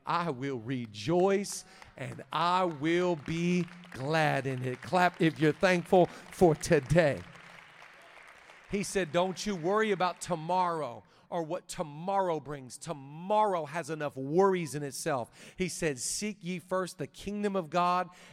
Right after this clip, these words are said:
and his righteousness, and all these things will be added unto you." They're just things. It's just stuff. But when you got Jesus, you got everything. When you got God, the,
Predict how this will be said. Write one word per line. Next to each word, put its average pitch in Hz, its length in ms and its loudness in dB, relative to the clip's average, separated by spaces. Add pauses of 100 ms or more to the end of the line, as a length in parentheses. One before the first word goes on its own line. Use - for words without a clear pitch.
and 139 200 -8
his 170 380 -2
righteousness, 190 680 -2
and 143 120 -2
all 226 560 8
these 226 380 0 (220)
things 165 840 2
will 156 160 0
be 143 260 -6
added 139 340 0
unto 123 220 -10
you." 107 320 -18 (580)
They're 160 100 -16
just 120 260 -18
things. - 460 -20 (600)
It's 139 180 -16
just - 200 -18
stuff. - 280 -20 (1000)
But 110 140 -20
when 131 140 -14
you 151 100 -10
got 139 180 -6
Jesus, 123 480 -14
you 123 60 -16
got 117 160 -10
everything. 107 420 -18 (680)
When 135 160 -12
you 151 100 -10
got 139 220 -6
God, 139 280 -10
the, 143 140 -8